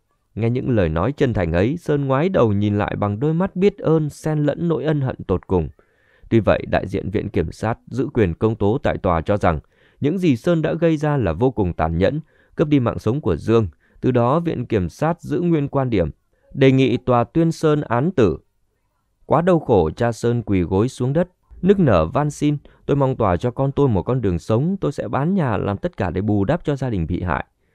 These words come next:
Từng yêu quý Sơn như con ruột, mẹ nạn nhân cũng bật khóc rồi nói,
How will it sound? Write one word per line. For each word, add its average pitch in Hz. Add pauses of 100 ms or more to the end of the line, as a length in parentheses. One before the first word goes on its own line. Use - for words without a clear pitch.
(280)
Từng 92
yêu 110
quý 117
Sơn 135
như 127
con 127
ruột, 104
mẹ 87
nạn 85
nhân 123
cũng -
bật -
khóc 151
rồi 85
nói, 85